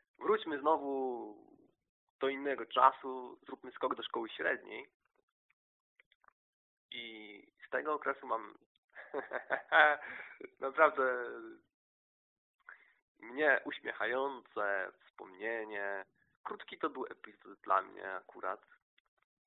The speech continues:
e, tamtej biblioteki. W szkole średniej, do której uczęszczałem u początku, czyli to była jakaś,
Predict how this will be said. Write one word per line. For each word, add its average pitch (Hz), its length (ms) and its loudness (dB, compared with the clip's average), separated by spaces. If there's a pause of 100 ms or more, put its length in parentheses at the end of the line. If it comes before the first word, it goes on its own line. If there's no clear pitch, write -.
(240)
e, - 260 -16
tamtej 101 360 -2
biblioteki. 98 840 -14 (340)
W - 60 -14
szkole 139 240 0
średniej, 143 460 -4
do 117 140 -6
której 123 380 -8
uczęszczałem 104 1400 -2 (340)
u 104 120 -10
początku, 98 1000 -8
czyli - 360 -16 (140)
to 92 640 -6
była 90 140 -6
jakaś, - 240 -10